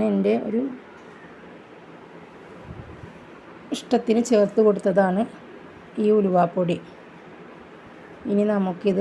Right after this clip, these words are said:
നന്നായിട്ടൊന്ന് ഇളക്കി യോജിപ്പിച്ച് തീയെല്ലാം ഓഫ് ചെയ്യാം. നിങ്ങൾ ഈ അച്ചാറൊന്ന് ട്രൈ ചെയ്ത്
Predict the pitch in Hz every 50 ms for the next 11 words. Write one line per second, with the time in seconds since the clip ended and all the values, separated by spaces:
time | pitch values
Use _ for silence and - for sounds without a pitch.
0 | 214 226 208 196 190 185 185 180 175 - 202 185 185 190 214 233 214 202 196 190
1 | 175 180 - 226 214 214 202 190 180 170 175 170 - 180 175 170 - - 208 254
2 | 285 277 - - - - 214 202 202 202 190 185 185 185 190 220 226 214 196 185
3 | - - - - 196 180 170 185 175 - - - - - - - - - - -
4 | - - - - - - - - - - - - - - - - - - - -
5 | - - - - - - - - - - - - - - - - - - - -
6 | - - - - - - - - - - - 220 202 202 202 208 214 220 226 233
7 | 226 226 214 202 208 - - 208 196 190 196 202 196 202 226 226 - 240 190 190
8 | 196 185 - 220 208 190 196